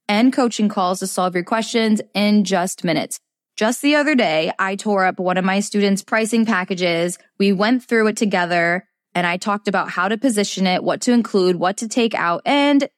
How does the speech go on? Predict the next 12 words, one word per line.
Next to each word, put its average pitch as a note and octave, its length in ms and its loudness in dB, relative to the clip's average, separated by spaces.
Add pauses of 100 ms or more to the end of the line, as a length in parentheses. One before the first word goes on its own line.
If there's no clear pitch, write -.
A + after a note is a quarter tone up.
(200)
why F#3 400 -2
did C#4+ 140 -2
she C4+ 200 0
book G3 500 0
a G#3 60 -4
thousand G3 460 -2
dollars F3 480 0 (180)
over D#3+ 560 2
one F3 240 -2
of E3+ 60 -4
those E3 160 -2
packages D#3+ 580 -8